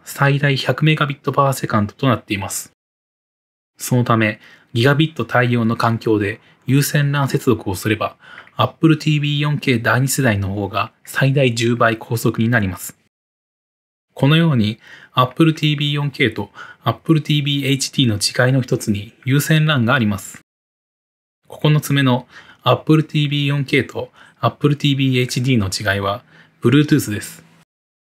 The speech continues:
Apple ティーブイ 四K第二世代はBluetooth 五点ゼロ、Apple ティーブイ エイチディーはBluetooth 四点ゼロの対応となります。Bluetooth 四点ゼロはローエナジーの最大データレートが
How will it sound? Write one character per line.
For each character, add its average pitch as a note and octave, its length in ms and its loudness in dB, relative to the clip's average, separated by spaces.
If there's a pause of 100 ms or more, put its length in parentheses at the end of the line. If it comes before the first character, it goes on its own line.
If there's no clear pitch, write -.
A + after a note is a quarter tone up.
(480)
Apple C#3+ 440 0
テ D3+ 100 0
ィ D3 100 2
ー - 20 -6
ブ C#3+ 80 -4
イ C#3+ 120 -2
四 C3+ 160 0
K A#2+ 220 -2
第 G#2 220 0
二 A2 60 -2
世 A2 160 -4
代 F#2+ 180 -6
は G2+ 240 -8 (420)
Bluetooth C#3 560 4
五 G#2+ 180 0
点 F#2+ 220 -8
ゼ G2+ 120 -8
ロ、 B2+ 140 -8 (360)
Apple D3 420 0
テ D3+ 100 -2
ィ D3 80 2
ー C#3 80 -6
ブ D3 60 -2
イ C#3+ 140 0
エ C#3 40 0
イ C3 60 0
チ C3 120 -4
デ B2+ 100 0
ィ - 40 4
ー G#2 40 4
は A2 260 -2 (100)
Bluetooth C#3 580 0
四 D3 220 4
点 A2 220 0
ゼ G#2+ 100 0
ロ G2 60 -2
の A2 120 -2
対 G2+ 280 0
応 G2 100 -4
と C3 120 -2
な C3 100 2
り G#2+ 80 0
ま F#2+ 120 -6
す。 - 220 -14 (1120)
Bluetooth D3 580 2
四 C#3+ 200 0
点 G2+ 200 -2
ゼ G2 100 -2
ロ G2 100 -4
は G2+ 200 -6 (440)
ロ C#3 100 6
ー D#3+ 180 6
エ D#3+ 40 2
ナ D3+ 140 2
ジ G#2+ 120 0
ー G2 60 0
の F#2+ 100 -4
最 B2+ 280 0
大 B2 180 -2
デ A2+ 180 0
ー A2+ 40 -10
タ A#2 100 0
レ A2+ 100 2
ー G#2 60 -4
ト G2 120 -6
が - 180 -8